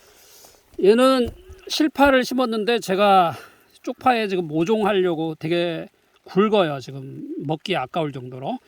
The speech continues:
그러면 얘들이 나중에 한 번 더, 어, 삼 개월이면 턴을 하기 때문에 사이클을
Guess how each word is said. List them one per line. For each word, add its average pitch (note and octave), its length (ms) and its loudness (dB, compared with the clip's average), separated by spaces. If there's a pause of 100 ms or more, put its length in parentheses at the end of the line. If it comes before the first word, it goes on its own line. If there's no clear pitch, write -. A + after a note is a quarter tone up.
(380)
그러면 F#3+ 300 4
얘들이 E3 280 2
나중에 D#3+ 300 0
한 G3 160 -4
번 F#3+ 180 0
더, D3 300 -6 (460)
어, C#3+ 180 -12
삼 B3+ 200 -2
개월이면 G3+ 840 0 (120)
턴을 A#3 260 -4
하기 F#3+ 140 -4
때문에 D#3 460 -6
사이클을 D3+ 600 -6